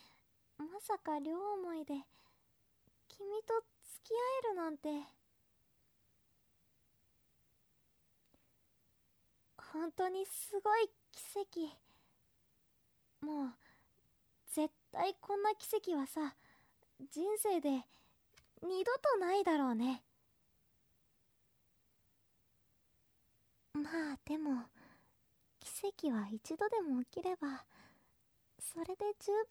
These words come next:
だよね。<laughs> さてと。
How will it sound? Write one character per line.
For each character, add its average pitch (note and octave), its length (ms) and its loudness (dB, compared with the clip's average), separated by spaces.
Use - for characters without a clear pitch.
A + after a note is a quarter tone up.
だ G4+ 80 2
よ A#3 180 2
ね。 F4+ 320 -6
<laughs> A4 1600 -4
さ D#4 360 4
て A#3 280 -6
と。 F#4 60 4